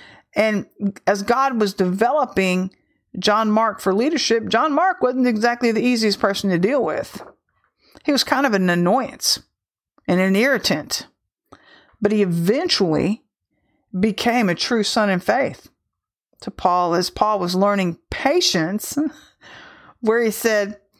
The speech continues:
he learned to say, "In all things, we commend ourselves as ministers of God in much patience." Lord saying, have patience with one another.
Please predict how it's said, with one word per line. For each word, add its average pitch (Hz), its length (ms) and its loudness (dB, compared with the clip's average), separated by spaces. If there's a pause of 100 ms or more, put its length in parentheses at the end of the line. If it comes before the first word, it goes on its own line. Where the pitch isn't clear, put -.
(120)
he 233 120 2
learned 254 280 2
to 233 60 0
say, 202 280 2
"In 202 100 2
all 349 240 0
things, 208 580 0
we 233 280 0
commend 254 580 0
ourselves 220 680 0
as 165 200 0
ministers 254 800 0
of 247 180 -2
God - 440 -2 (180)
in 170 460 0
much - 720 -2 (540)
patience." - 680 -4 (960)
Lord 202 120 0
saying, 185 240 0
have 214 220 -10
patience - 460 -2
with 190 140 -10
one 185 100 0
another. 180 480 -2